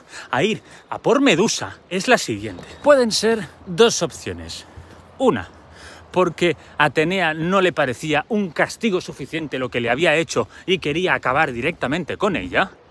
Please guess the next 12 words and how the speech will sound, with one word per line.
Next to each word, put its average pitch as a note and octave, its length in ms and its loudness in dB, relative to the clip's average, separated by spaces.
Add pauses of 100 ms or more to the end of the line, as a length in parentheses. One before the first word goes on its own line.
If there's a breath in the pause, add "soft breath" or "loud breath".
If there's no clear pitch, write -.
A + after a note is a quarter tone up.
(300)
O A3 380 6
Atenea C#3+ 580 2
se - 180 -8
sentía C3 500 -4
muy E3 200 0
mal D#3 260 2
por A2+ 160 -6
lo G#2 120 -4
que G#2+ 100 -6
le G#2+ 60 0
había F3 300 2
hecho C3+ 340 -4